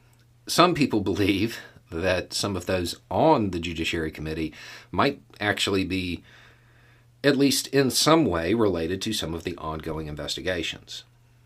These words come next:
Um, there was concern expressed a few times. I didn't talk about it, and you're about to find out why. So,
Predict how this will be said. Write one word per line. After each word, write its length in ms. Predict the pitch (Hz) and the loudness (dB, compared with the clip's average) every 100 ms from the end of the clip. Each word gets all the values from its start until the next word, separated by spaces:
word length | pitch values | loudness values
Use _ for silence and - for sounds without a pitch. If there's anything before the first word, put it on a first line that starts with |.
| - _ _ - | -20 _ _ -20
Um, 460 | - - - - - _ _ _ _ _ - | -18 -18 -20 -20 -20 _ _ _ _ _ -20
there 460 | 95 90 92 87 85 - - - _ _ - | -8 2 2 2 -2 -6 -20 -20 _ _ -6
was 300 | 101 98 - | 0 0 0
concern 460 | 101 - 92 95 | -2 -2 -2 -2
expressed 560 | - - - 92 101 - | -4 -6 0 0 0 -4
a 80 | - | -8
few 180 | 95 | -10
times. 300 | - 92 90 - | -6 -6 -6 -6
I 80 | 95 | -4
didn't 240 | 95 87 | -4 -6
talk 280 | - - 139 | -2 4 4
about 240 | 127 120 117 | 6 4 2
it, 200 | 110 - - - - - - - _ - | -2 -8 -18 -20 -20 -20 -20 -20 _ -2
and 220 | 143 131 | 2 6
you're 140 | 104 98 | 6 4
about 220 | 85 - | 0 -4
to 60 | |
find 240 | - 82 73 | -2 -2 -2
out 220 | 73 - | -8 0
why. 320 | 120 110 - - _ _ _ _ _ _ - _ _ _ | 4 4 0 -16 _ _ _ _ _ _ -20 _ _ _
So, 440 | - 165 147 90 | 2 6 6 4